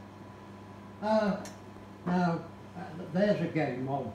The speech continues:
for you. I can still name all the people on there. The Shardlow fire engine.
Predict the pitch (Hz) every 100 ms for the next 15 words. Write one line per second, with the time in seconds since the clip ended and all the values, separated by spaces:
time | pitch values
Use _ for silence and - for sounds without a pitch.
0 | 131 123 127 139 156 151 156 - - 240
1 | 226 156 139 135 160 175 160 151 147 117
2 | 113 151 147 - 117 113 127 139 - -
3 | - 160 - 214 214 156 180 170 - 196
4 | 175 127 120 110 113 113 131 156